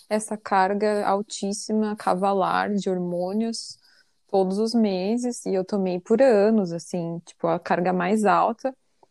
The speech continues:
Eu tinha muitos cistos, né, e também a minha pele tava muito afetada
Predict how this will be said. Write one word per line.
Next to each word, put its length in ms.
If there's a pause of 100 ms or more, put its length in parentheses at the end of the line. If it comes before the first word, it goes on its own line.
(300)
Eu 100
tinha 380
muitos 680
cistos, 800
né, 220
e 40
também 380
a 60
minha 180
pele 560 (640)
tava 260
muito 840
afetada 920